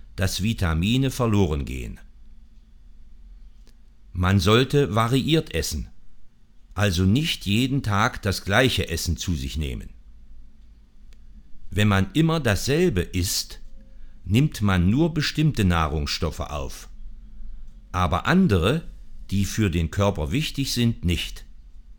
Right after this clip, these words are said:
Natürlich kann man auch in der Apotheke Medizin mit Vitaminen kaufen.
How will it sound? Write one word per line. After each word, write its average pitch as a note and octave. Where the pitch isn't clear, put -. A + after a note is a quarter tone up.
Natürlich C3+
kann A#2
man B2+
auch A2+
in A2
der A2+
Apotheke A#2+
Medizin G#2+
mit A2+
Vitaminen F2+
kaufen. -